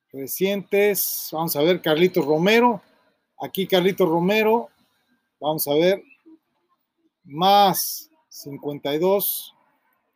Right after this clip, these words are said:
uno, salvamos, nos vamos a, otra vez a su, a su link,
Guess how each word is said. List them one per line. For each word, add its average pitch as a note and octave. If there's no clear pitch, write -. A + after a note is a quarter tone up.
uno, G3
salvamos, G#3+
nos C#3+
vamos G3
a, F3
otra F3+
vez F3+
a E3
su, D#3+
a D3
su D#3
link, A3+